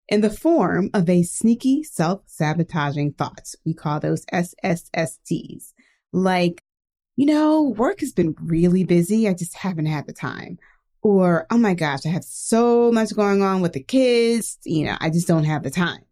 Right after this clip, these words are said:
Or, "I'm really tired. I just need to take a break." Or you just tell yourself, this is the, the procrastination lie, like, "Oh, I'll catch up later."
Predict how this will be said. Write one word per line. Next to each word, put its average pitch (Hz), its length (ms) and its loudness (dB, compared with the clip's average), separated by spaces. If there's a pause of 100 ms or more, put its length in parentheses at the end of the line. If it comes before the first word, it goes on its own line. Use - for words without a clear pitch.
(720)
Or, 190 360 2
"I'm 233 500 -2
really 180 680 2 (120)
tired. 104 640 -6
I 208 80 -6
just 381 280 -8
need 240 140 2
to 175 80 0
take 160 300 -4
a - 160 -10 (320)
break." - 260 -4 (1160)
Or 175 400 4
you 180 160 2
just 190 220 0
tell 180 180 2
yourself, 165 640 0
this 269 160 0
is 240 100 0
the, 190 220 0
the 180 120 0
procrastination 202 960 0
lie, 202 200 0
like, 180 180 0
"Oh, 254 120 2
I'll 254 180 -2
catch 240 320 -2
up 175 100 -2
later." 156 520 -4